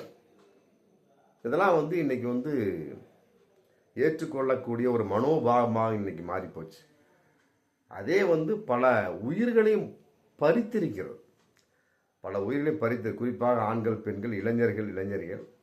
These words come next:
மாணவ மாணவிகள் அப்படின்னு அடுக்கிக்கிட்டே போலாம். இன்னும் கூட திருந்தாத பல ஜென்மங்கள், இளைஞர்களின், இளைஞர்கள், மாணவர்கள், மாணவிகள், ஆண்கள், பெண்கள்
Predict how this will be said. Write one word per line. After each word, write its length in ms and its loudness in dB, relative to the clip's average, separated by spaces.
மாணவ 520 0
மாணவிகள் 520 -6
அப்படின்னு 240 -2
அடுக்கிக்கிட்டே 560 -2
போலாம். 360 -10
இன்னும் 380 2
கூட 420 2
திருந்தாத 640 4
பல 340 -2
ஜென்மங்கள், 600 0
இளைஞர்களின், 720 0
இளைஞர்கள், 500 0
மாணவர்கள், 580 0
மாணவிகள், 520 0
ஆண்கள், 320 0
பெண்கள் 540 -6